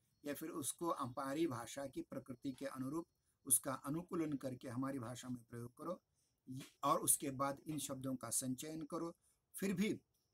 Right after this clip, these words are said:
नए शब्द के लिए कोई प्रतिशब्द न हमें, अ, चयन से मिल रहा है, न अनुकूलन से मिल रहा है, न संचयन से मिल रहा है, तो नया शब्द निर्माण करो। इस प्रकार से पारिभाषिक शब्दावली का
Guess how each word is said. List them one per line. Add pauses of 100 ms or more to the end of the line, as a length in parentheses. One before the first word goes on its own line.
नए
शब्द
के
लिए
कोई
प्रतिशब्द (340)
न
हमें, (460)
अ,
चयन
से
मिल
रहा
है, (300)
न
अनुकूलन
से
मिल
रहा
है,
न
संचयन
से
मिल
रहा
है, (360)
तो
नया
शब्द
निर्माण
करो। (300)
इस
प्रकार
से (360)
पारिभाषिक
शब्दावली
का